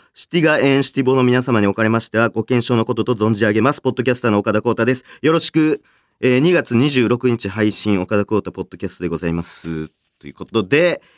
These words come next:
えー、今日も、ふつおた。まあ、この番組では、あのー、宝物のような、えー、メールということで、トレメと、えー、呼んでおります。トレジャーメールね。トレメ。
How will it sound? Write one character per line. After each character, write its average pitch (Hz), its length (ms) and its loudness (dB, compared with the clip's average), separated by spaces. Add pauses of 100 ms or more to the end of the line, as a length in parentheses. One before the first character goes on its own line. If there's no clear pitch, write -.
(200)
え 120 720 2
ー、 - 80 0
今 156 140 2
日 - 20 2
も、 110 280 0 (180)
ふ 131 140 -4
つ - 160 -4
お 135 100 2
た。 151 420 -2
ま 156 120 0
あ、 147 80 0
こ 196 80 0
の 185 100 2
番 175 220 2
組 165 180 2
で 160 80 2
は、 127 140 2
あ 107 60 0
の 101 420 0
ー、 104 80 -6
宝 160 420 0
物 151 240 2
の 143 140 2
よ 135 140 2
う 107 40 0
な、 85 260 -6
え 87 260 -4
ー、 - 20 -4
メ 92 160 -4
ー 90 40 -2
ル 87 120 -6
と 80 100 -10
い 76 40 -4
う - 40 -6
こ 80 100 -14
と 69 80 -12
で、 71 120 -16
ト 135 120 -6
レ 156 140 2
メ 156 100 0
と、 95 240 -4 (420)
え 73 160 -10
ー、 80 60 -6
呼 85 100 -8
ん 80 40 -10
で 80 60 -12
お 78 80 -10
り 80 40 -14
ま 82 140 -16
す。 - 180 -20 (120)
ト - 100 -8
レ 135 120 0
ジ 117 100 0
ャ - 20 2
ー - 20 -2
メ 110 140 -4
ー 73 60 -10
ル 67 60 -18
ね。 98 160 -16 (380)
ト 82 120 -16
レ 82 100 -2
メ。 73 160 -12